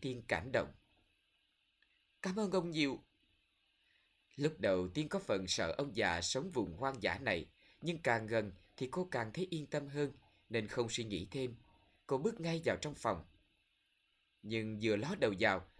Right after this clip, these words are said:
thì cô đã hét lên một tiếng. "Cọp! Cọp!"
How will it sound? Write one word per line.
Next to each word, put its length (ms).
thì 100
cô 160
đã 100
hét 280
lên 140
một 180
tiếng. 220
"Cọp! 400
Cọp!" 420